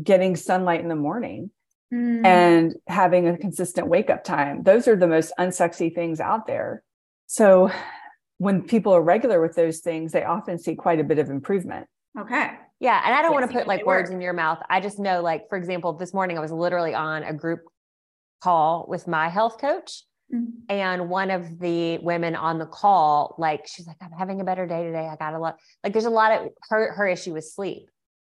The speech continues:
Speaker 3: I feel like there's so much anxiety, especially around people who are insomniacs. Like, when it
Speaker 2: Mm-hmm.
Speaker 3: comes, it gets closer to bedtime,
Speaker 2: Mm.
Speaker 1: Yes.
Speaker 3: they start to get anxious.
Speaker 2: Mm-hmm.
Speaker 1: Yes, that's very common.
Speaker 2: Oh, yeah.
Speaker 1: Yeah.
Speaker 2: And so,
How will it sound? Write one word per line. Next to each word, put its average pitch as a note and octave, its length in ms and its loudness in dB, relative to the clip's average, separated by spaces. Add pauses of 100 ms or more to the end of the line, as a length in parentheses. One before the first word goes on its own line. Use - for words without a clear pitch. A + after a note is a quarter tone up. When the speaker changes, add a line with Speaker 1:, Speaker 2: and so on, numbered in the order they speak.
Speaker 3:
I G3 60 -2
feel B3+ 160 -2
like A3 80 -4
there's G#3+ 180 -2
so G#3 140 -2
much G3 220 -4
anxiety, E3+ 960 -4
especially F#3 460 -4
around E3+ 180 -2
people E3+ 200 -8
who E3 220 -6
are D3+ 180 -2
insomniacs. G3 800 -4 (240)
Like, A#3 180 -2
when A3 120 -2
it A#3 100 -6
Speaker 2:
Mm-hmm. - 80 -16
Speaker 3:
comes, F3+ 340 -4 (140)
it E3 120 -8
gets D#3+ 260 -8
closer E3+ 340 -4
to D3+ 80 -4
bedtime, E3+ 800 -6
Speaker 2:
Mm. A#3 160 -4
Speaker 1:
Yes. A3 260 -2
Speaker 3:
they F#3 60 -2
start F#3 320 -4
to E3+ 80 -8
get E3 180 -4
anxious. - 760 -10 (100)
Speaker 2:
Mm-hmm. A3+ 380 -6
Speaker 1:
Yes, - 640 -4
that's D#3 260 -4
very D#3+ 380 2
common. D3+ 560 -8 (180)
Speaker 2:
Oh, - 340 -14
yeah. - 320 -6
Speaker 1:
Yeah. F3 200 2
Speaker 2:
And D#4 200 2
so, D#4 760 -2